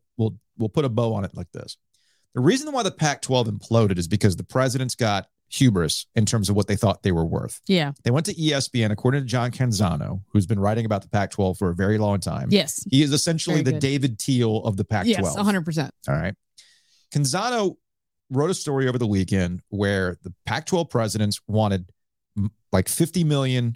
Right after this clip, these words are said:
Speaker 1: from, uh, from E S P N,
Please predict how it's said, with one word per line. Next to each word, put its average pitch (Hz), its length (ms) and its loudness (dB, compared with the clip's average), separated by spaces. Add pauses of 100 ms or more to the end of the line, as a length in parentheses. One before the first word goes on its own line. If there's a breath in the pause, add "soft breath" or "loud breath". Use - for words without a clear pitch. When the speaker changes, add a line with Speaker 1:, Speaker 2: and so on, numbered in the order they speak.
Speaker 1:
from, 113 720 -2 (440)
uh, 90 540 0 (220)
from 98 480 0 (640)
E 120 140 0
S 131 120 -4
P 147 140 -2
N, 87 220 -4